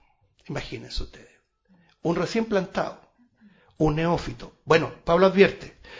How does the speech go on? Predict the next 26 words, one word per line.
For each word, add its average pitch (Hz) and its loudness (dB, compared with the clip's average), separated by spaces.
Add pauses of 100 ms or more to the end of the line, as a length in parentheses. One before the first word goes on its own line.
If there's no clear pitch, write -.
(180)
"Para 185 8
que 202 10
no 202 8
caiga 254 10
en 254 8
la 220 8
condenación 185 4
del 160 0
diablo." 165 0 (720)
¿Cuál 220 8
fue 233 4
la 208 2
condenación 151 -2
del 135 -4
diablo, 127 -6
hermano? - -20 (100)
¿Por 151 -2
qué 247 4
Satanás 196 4 (100)
cayó 156 2 (340)
del 139 -4
cielo 226 0
a 214 -4
la 180 -2
ruina? 135 -4 (1600)
Porque, 143 -8